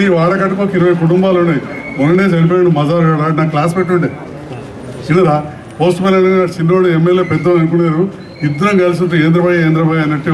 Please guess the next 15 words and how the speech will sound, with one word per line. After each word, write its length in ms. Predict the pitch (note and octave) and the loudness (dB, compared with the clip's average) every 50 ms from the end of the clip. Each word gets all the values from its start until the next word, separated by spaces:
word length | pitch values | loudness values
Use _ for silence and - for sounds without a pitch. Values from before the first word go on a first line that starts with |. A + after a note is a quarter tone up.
| D3 | 0
ఉంటుండే. 320 | C#3 B2+ B2 C#3 A#2+ G#2 - G#2 - - - - - - - | 0 0 -2 -4 -4 -4 -8 -10 -12 -16 -16 -16 -16 -16 -12
ఇంతమంది 320 | - - D3 D3 D#3 D#3 D3+ | -6 -2 0 0 2 2 0
వాళ్ళ 120 | C#3+ C#3+ C3 | 0 0 0
బిడ్డ 100 | C3 C3+ D3 D3 | 0 0 2 2
కూడా 100 | C#3+ C#3+ C#3 | 2 2 0
వచ్చి 100 | C3+ - - - | -2 -4 -6 -8
కలిసిపోయింది. 460 | A#2+ A2+ - - - C3 A2+ G#2 - - - - - - - B2+ | -10 -8 -8 -6 -6 -6 -6 -6 -8 -14 -16 -16 -16 -10 -6 -2
అలాంటి 280 | B2+ C#3+ F3 F3+ E3+ - - | 0 0 2 2 0 0 0
సంబంధాలు 420 | D3+ D3+ D#3 E3 E3+ E3 D#3+ D3+ C#3+ | -2 0 0 0 2 2 0 0 -2
ఇక్కడ 140 | - D#3+ D3+ D3 | -2 -2 -2 0
నాకు 140 | D3 C#3+ B2+ C3 | 0 0 0 0
విశ్వబ్రహ్మతో 540 | C3 - D#3+ C#3 C3 C#3 C3+ C3+ C3+ C3 C#3 D3 D#3+ D#3+ - | 0 0 0 0 0 2 2 2 2 2 0 0 0 0 0
చాలా 300 | C#3+ C#3 C#3+ D3 D#3+ E3+ E3+ E3+ | 0 0 2 2 2 2 2 2
మందితోటి 340 | D#3 D3 C#3 D3 C#3+ D3+ F#3+ G3+ - - - - - - - | 0 0 0 -2 0 0 0 -2 -2 -6 -12 -14 -14 -14 -8
పురాణపేటతో 520 | - - D#3 E3 E3 D#3+ C#3+ E3 D#3 - | -4 0 0 2 2 2 2 2 0 0